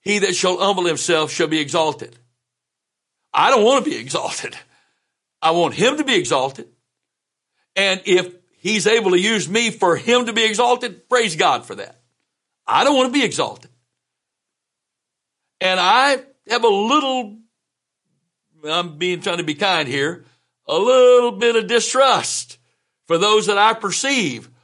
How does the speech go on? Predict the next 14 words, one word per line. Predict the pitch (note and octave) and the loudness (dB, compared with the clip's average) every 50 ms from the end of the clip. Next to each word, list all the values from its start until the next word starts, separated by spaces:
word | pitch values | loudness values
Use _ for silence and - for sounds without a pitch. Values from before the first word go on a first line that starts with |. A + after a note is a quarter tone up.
| _ _ _ | _ _ _
wanna | - C3+ D#3+ F#3 A3 A3+ | -4 0 0 2 2 2
be | A3 B3+ | 0 0
bragged | A#3+ G3 A#3 A#3 A3 G3+ F#3 D3+ | 0 2 2 2 2 0 -2 -4
about, | C#3+ A#2+ A#2 G#2+ - - _ _ _ _ _ _ _ _ _ | -8 -8 -8 -12 -14 -18 _ _ _ _ _ _ _ _ _
wanna | A2 B2 D3+ F3+ G#3+ A#3 A#3 | _ -4 0 2 2 2 2
be | A3 A3+ A3+ | 2 2 0
exalted, | A3 G#3+ F3+ A3 A3+ A#3 G#3+ F3 - - - - _ _ _ _ _ _ _ _ _ C#3+ | 0 0 0 2 2 2 2 0 -4 -10 -14 -14 _ _ _ _ _ _ _ _ _ -10
needs | D3 F3 G3+ A3 A#3+ A3 - - | -4 -2 0 0 0 -2 -4 -6
people | - B3 A#3+ A#3 A#3 A3 | -4 -4 -4 -4 -4 -6
to | G3+ G3 | -6 -6
talk | G3 - A#3 A3+ G#3+ G3 | -2 0 0 0 0 -2
good | F3+ A3 A3+ G#3+ | 0 0 2 2
about | F#3+ D#3 C#3+ C3+ A#2+ A2 - | 2 0 -2 -4 -4 -6 -10
'em. | - | -18